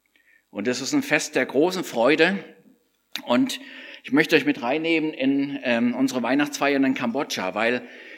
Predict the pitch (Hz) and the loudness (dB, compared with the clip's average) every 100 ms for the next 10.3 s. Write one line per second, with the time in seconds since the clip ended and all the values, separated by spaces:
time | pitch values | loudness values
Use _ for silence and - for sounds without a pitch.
0 | - - 117 113 143 180 - 165 165 160 | -20 -4 -2 4 4 4 2 0 2 2
1 | 151 135 151 170 175 147 139 160 165 160 | 2 2 2 2 0 2 0 0 0 2
2 | 151 151 - 139 139 143 143 - - 127 | 2 0 2 0 0 -2 -4 -2 -2 0
3 | 156 139 123 123 - - - - - - | 0 0 0 -2 -4 -10 -18 -20 -20 2
4 | 139 143 139 - 123 113 135 143 - - | 4 6 4 0 -2 2 2 2 0 -10
5 | - _ - 120 120 139 - 110 92 98 | -20 _ -2 0 4 4 2 -2 -2 -4
6 | - - _ _ _ _ - - _ _ | -8 -12 _ _ _ _ -20 -20 _ _
7 | _ - 113 113 110 113 107 - - - | _ -8 -2 0 0 -2 -4 -8 -8 -8
8 | - - - - - 208 110 131 120 127 | -8 -12 -14 -14 -4 4 6 6 4 2
9 | 127 131 131 - 110 107 110 117 170 170 | 2 2 2 2 2 2 0 2 2 2
10 | 147 147 | 2 4